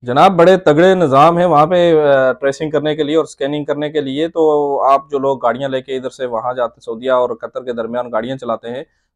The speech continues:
तो ये उन लोगों के लिए मशवरा है कि अगर आपको कोई सामान देता है किसी भी किस्म का, मेरा बंदा ले लेगा या,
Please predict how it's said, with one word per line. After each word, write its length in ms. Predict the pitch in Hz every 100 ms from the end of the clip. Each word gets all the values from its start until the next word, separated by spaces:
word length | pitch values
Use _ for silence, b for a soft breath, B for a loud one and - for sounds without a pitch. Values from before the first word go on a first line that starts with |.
| -
तो 80 |
ये 120 | 143 165
उन 180 | 196
लोगों 240 | 220 202 196
के 80 | 190
लिए 140 | 175
मशवरा 360 | 147 147 185 175
है 140 | 185
कि 60 | 202
अगर 260 | 175 180
आपको 380 | 170 175 190 190
कोई 140 | 180
सामान 480 | 170 160 139 160 170
देता 300 | 147 139 147
है 220 | 147 151
किसी 260 | 151 131 156
भी 120 | 147
किस्म 240 | 135 143 139
का, 120 | 139
मेरा 320 | 135 131 127
बंदा 280 | 127 123 127
ले 140 | 117
लेगा 300 | 117 123 123
या, 160 | 120